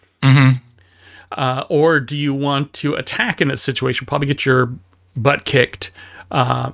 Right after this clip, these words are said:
Speaker 2: you might survive in order to help in the short term, uh, some very specific,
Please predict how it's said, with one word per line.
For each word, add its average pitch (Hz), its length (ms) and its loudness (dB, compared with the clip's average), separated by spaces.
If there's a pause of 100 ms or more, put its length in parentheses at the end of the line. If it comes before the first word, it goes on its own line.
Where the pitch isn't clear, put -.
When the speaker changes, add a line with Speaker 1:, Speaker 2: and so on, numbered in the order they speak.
Speaker 2:
you 127 120 -2
might 147 200 0
survive 120 720 -2
in 131 200 -6
order 127 340 0
to 131 260 -4
help 127 480 -2
in 131 140 -4
the 123 60 -6
short 220 340 2
term, 127 500 -2 (340)
uh, 127 300 0
some 135 240 -4
very 135 220 2
specific, - 920 -2